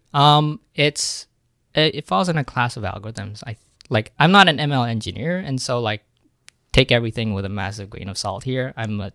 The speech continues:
like, a standard software engineer. Um, but I think it falls into a class of algorithms called actor-critic algorithms, where, um, basically the model constantly tries to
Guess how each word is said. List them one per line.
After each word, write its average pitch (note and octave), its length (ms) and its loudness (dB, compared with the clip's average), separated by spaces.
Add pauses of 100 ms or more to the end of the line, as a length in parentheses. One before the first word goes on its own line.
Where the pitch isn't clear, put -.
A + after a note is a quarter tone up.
like, G2+ 220 -2
a G#2 40 -12
standard A2 480 -4
software B2+ 320 -4
engineer. C3 500 -4 (600)
Um, C3+ 480 8 (460)
but C#3+ 120 10
I D3+ 80 10
think F3+ 160 6
it D3 80 2
falls C3+ 220 4
into A#2+ 160 -2
a A2 60 -6
class A2 240 -4
of G#2+ 80 -8
algorithms G#2+ 480 -8
called - 200 -12
actor-critic - 520 -6
algorithms, G#2+ 720 -12
where, A2 420 -2 (140)
um, A2 480 -4 (880)
basically C3 720 2 (100)
the C#3+ 80 2
model D#3 560 6 (140)
constantly D#3 440 -2
tries C#3 220 -2
to C3+ 140 -6